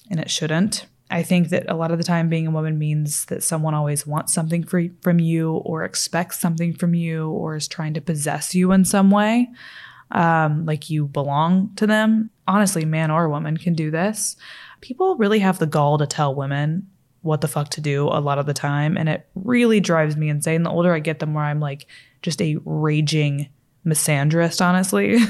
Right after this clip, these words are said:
<laughs> Not even a feminist anymore, to be quite honest. I think women are <laughs> better than men. And I, I stand by that, honestly. I think that we have an innate power as a woman,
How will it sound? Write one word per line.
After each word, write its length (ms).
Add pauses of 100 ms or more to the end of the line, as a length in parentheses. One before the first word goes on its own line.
(400)
<laughs> 560
Not 100
even 160
a 60
feminist 380
anymore, 340
to 100
be 80
quite 220
honest. 280
I 120
think 160
women 200
are 60
<laughs> 20
better 240
than 320
men. 300 (640)
And 140
I, 380
I 120
stand 280
by 100
that, 320
honestly. 460 (580)
I 80
think 280
that 120
we 140
have 300
an 100
innate 340
power 420
as 520 (320)
a 60
woman, 600